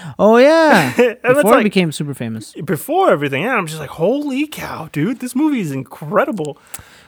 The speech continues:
Speaker 1: Yeah, man.
Speaker 2: I
Speaker 1: Like
Speaker 2: love the action. To me,
Speaker 1: Yeah.
Speaker 2: one of the things that I kept thinking was, like, how is this movie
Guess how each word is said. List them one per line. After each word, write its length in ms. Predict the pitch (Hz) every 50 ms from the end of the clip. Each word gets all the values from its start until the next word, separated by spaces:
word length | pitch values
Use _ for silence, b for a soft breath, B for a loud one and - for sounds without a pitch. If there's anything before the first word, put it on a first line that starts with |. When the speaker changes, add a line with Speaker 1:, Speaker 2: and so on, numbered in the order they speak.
| B -
Speaker 1:
Yeah, 200 | 101 107 120 143
man. 380 | 147 131 117 117 127 135 139 - _
Speaker 2:
I 120 | - 143 180
Speaker 1:
Like 80 | 196
Speaker 2:
love 160 | 214 226 226 208
the 160 | 220 202 165
action. 500 | 143 156 185 - - 226 233 233 226 226 - _ -
To 120 | - 214
me, 480 | 196 190 202 233 277 285 277 262 247 226
Speaker 1:
Yeah. 40 | -
Speaker 2:
one 140 | - 165 196
of 60 | 208
the 80 | 202 185
things 160 | - 208 196
that 80 | 190 165
I 20 |
kept 200 | 147 - 190 -
thinking 220 | - 180 175 - 160
was, 120 | 151 135
like, 140 | - 123 -
how 180 | - 170 196 226
is 80 | 240
this 160 | 226 240 214
movie 480 | 185 170 180 196 190 202 202 190 165 -